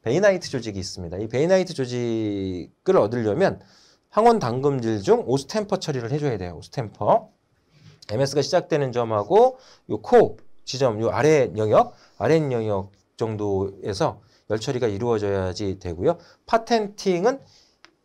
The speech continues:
인발이라고 하는 소송 가공을 하기 전에 이루어지는 항원 열처리 작업이라고 그랬죠.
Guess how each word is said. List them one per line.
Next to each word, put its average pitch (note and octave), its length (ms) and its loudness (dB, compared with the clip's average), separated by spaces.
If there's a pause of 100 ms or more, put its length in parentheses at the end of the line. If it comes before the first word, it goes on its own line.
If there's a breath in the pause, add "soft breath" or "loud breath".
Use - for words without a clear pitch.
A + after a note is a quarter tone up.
(460)
인발이라고 F#3+ 1500 4
하는 E3+ 100 6
소송 A3+ 260 4
가공을 E3+ 260 4
하기 A#3 300 -2
전에 B2 580 2 (300 soft breath)
이루어지는 E3+ 580 4
항원 G#3 260 2
열처리 D#3+ 240 -2
작업이라고 A#2 480 -2
그랬죠. F#2+ 280 -4